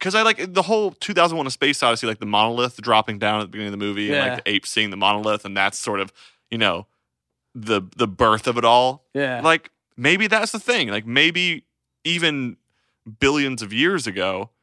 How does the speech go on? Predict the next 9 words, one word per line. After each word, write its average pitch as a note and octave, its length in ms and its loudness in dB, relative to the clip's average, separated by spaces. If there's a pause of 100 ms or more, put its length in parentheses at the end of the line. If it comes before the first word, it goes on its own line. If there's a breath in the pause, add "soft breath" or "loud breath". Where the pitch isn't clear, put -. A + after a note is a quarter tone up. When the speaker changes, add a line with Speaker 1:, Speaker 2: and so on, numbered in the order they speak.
(300)
Speaker 1:
there's B2+ 220 2
still C3+ 260 2
someone B2+ 440 0
who A#2+ 160 -4
understands A#2+ 640 -2
the A2 140 0
idea G#2 380 -2
of F#2 140 -8
technology, G2+ 880 -2